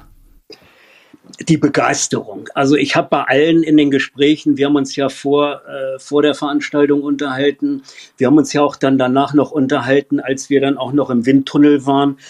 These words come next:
und da nach den rhetorischen Höhenflügen dann noch mal den körperlichen Höhenflug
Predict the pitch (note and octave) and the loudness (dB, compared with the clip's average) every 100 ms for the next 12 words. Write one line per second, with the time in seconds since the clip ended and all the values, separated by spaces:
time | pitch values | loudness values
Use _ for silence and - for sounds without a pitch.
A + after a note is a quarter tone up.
0 | - _ C3+ C3+ C#3+ C3 C#3+ C#3 C#3+ - | -20 _ 0 0 0 0 2 0 0 0
1 | C#3 C3 C3+ - D3+ C#3+ D3 - C#3 - | -2 0 -4 2 2 4 2 0 -2 2
2 | D3 D3 D3 - D3 D3 D3 C#3 - - | 2 4 2 -2 2 4 2 0 -8 -12
3 | - C3 C#3 C#3+ E3+ C3+ C3 D3 C#3+ D3 | 0 2 2 2 0 0 0 -2 0 0
4 | C#3 D3+ C3 C3+ D3 C#3 - D3 C#3+ | 0 0 0 2 2 0 2 0 0